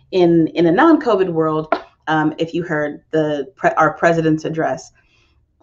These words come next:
I have traveled to every single one of our twelve states,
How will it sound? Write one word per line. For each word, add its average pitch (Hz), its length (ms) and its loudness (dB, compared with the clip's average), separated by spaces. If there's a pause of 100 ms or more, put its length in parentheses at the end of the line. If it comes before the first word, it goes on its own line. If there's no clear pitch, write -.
I 175 140 2
have 175 200 0
traveled 160 460 0
to - 320 -6
every 165 240 2
single 156 460 -2
one 143 280 -4
of 143 260 -8
our 135 220 -6
twelve 143 360 -6
states, - 600 -10